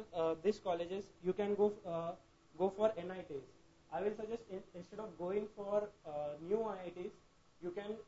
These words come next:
go into N I Ts, few N I Ts which are top. N I Ts like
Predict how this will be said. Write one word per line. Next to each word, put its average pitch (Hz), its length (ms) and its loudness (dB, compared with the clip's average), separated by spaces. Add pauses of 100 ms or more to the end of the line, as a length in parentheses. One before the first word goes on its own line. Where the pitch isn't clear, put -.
(340)
go 208 200 8
into 208 400 2 (280)
N 170 120 -6
I 190 120 -2
Ts, 196 220 0 (560)
few 208 140 6
N 208 80 2
I 196 180 -6
Ts 240 140 -4 (220)
which 170 140 -10
are 196 180 -2
top. 143 180 -2 (840)
N 165 120 -2
I 202 100 0
Ts 226 200 0 (100)
like 196 200 0